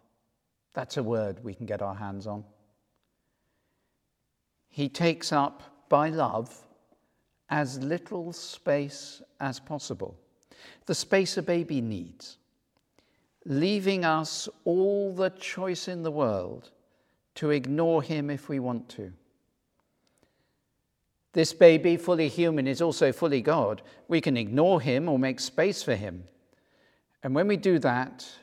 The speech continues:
like the shepherds, we find this baby fills our lives to past overflowing with the love of God.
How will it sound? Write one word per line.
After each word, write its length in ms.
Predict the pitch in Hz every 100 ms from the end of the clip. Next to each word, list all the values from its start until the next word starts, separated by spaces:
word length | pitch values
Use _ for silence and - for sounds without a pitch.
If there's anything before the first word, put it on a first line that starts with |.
| -
like 280 | 143 170 -
the 100 | 185
shepherds, 560 | 170 139 - 120 117 170
we 160 | 147
find 480 | - 175 185 196 180
this 260 | 180 170 -
baby 540 | 180 175 180 175 165
fills 880 | - - - 202 214 214 214 196 175
our 220 | 175 180
lives 880 | 175 170 127 98 - - - - - _ _ _ _ _ _ _
to 120 | -
past 520 | 143 165 180 180 - 180
overflowing 1120 | 160 139 147 - - 165 190 180 127 98 92
with 160 | 95
the 100 | 101
love 240 | 95 87 -
of 120 | -
God. 240 | 87 87